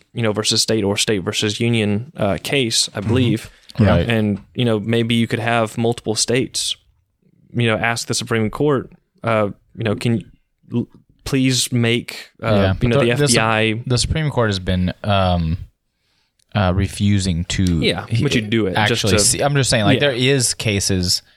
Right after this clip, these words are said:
Speaker 1: Well, like with,
Speaker 3: But
Speaker 1: with the twenty twenty election thing, there was
Speaker 3: Right.
Speaker 1: cases to, to look into the issues with Pennsylvania and stuff. And
Speaker 3: Right.
Speaker 1: I mean,
Speaker 3: Everybody's
Speaker 1: whether or not, you know, something should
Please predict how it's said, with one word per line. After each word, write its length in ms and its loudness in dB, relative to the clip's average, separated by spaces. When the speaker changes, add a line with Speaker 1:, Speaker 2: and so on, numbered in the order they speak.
Speaker 1:
Well, 140 4
like 180 0
with, 140 0
Speaker 3:
But 80 0
Speaker 1:
with 160 -2
the 100 0
twenty 360 -2
twenty 220 0
election 400 0
thing, 220 0
there 80 2
was 120 2
Speaker 3:
Right. 60 0
Speaker 1:
cases 400 0
to, 280 0
to 120 -2
look 260 0
into 400 0
the 120 0
issues 300 0
with 140 -2
Pennsylvania 580 0
and 100 0
stuff. 320 0
And 120 0
Speaker 3:
Right. 180 2
Speaker 1:
I 100 0
mean, 400 0
Speaker 3:
Everybody's 380 0
Speaker 1:
whether 260 2
or 40 4
not, 440 2
you 120 0
know, 340 2
something 360 0
should 260 -2